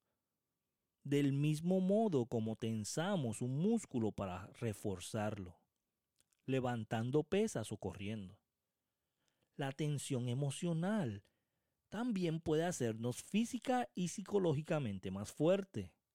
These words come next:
Y yo sé que están pensando, "Esto está loco", pero sigamos.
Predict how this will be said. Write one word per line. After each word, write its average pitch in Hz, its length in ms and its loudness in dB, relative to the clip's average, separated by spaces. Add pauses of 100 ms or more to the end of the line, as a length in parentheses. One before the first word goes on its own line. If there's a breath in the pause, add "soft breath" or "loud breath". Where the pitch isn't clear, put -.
(760)
Y 127 120 -4
yo 113 160 2
sé 113 160 -4
que 131 100 -6
están 131 260 -4
pensando, 135 540 -2 (140)
"Esto 147 400 -2
está 170 360 -4
loco", 170 560 -4 (140)
pero 104 220 -6
sigamos. - 540 -12